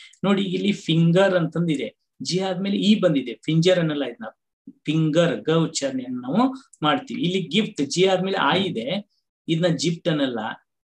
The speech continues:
ಗ ಉಚ್ಚಾರಣೆ ಮಾಡಿ gift ಅಂತಂದು ಓದ್ತೀವಿ. ಅದೇ ರೀತಿ ಇಲ್ಲಿ ಜಿ ಎ ಟಿ get ಅಂತೀವಿ ಹೊರತು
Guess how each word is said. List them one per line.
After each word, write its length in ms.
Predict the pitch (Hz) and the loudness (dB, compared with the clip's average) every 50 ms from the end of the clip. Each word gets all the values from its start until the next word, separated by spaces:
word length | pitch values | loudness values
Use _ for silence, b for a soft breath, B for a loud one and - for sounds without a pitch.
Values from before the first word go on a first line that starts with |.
| _ _ | _ _
ಗ 300 | 123 113 117 139 160 165 156 143 | -12 -6 -2 0 2 2 2 0
ಉಚ್ಚಾರಣೆ 400 | - - - 139 135 135 127 123 117 117 | -2 -2 -4 -2 0 0 -2 -2 -4 -6
ಮಾಡಿ 140 | 117 - 135 135 123 139 | -6 -6 -8 -6 -6 -6
gift 260 | 143 143 - _ 127 113 | -8 -8 -8 _ -8 -8
ಅಂತಂದು 280 | - - 165 175 175 143 131 | -8 -6 -6 -4 -4 -4 -6
ಓದ್ತೀವಿ. 320 | - - _ - 104 101 - - | -6 -8 _ -8 -8 -6 -6 -4
ಅದೇ 120 | - 170 165 | -2 -2 -2
ರೀತಿ 180 | 180 170 - 175 165 160 170 | -2 -2 -4 -4 -4 -2 -2
ಇಲ್ಲಿ 160 | 180 202 202 165 - - | -2 -2 -2 -2 -4 -4
ಜಿ 100 | 135 151 165 170 170 | -2 0 0 0 0
ಎ 20 | 170 - 190 | -2 -2 0
ಟಿ 100 | 208 247 269 269 262 B B B B _ _ - 120 - 170 | 2 2 2 2 -2 B B B B _ _ -16 -6 0 0
get 220 | 180 180 180 - 185 | 0 0 2 -2 -2
ಅಂತೀವಿ 240 | 185 170 175 165 156 | 0 0 2 2 2
ಹೊರತು 240 | 151 - - 185 | 0 0 -2 -2